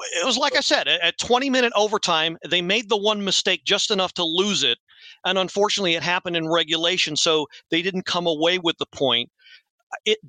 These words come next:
bothered me because there, it's, it's too easy to make the excuse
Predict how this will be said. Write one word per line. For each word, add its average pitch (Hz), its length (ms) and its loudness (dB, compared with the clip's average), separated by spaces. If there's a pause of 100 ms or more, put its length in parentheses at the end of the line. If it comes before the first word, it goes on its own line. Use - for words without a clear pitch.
bothered 254 460 2
me 208 200 2
because 170 880 0 (680)
there, 185 320 0
it's, - 420 -4
it's 208 200 0
too 302 340 4
easy 220 360 2
to 180 100 0
make 170 280 -2
the 175 220 -2
excuse - 680 0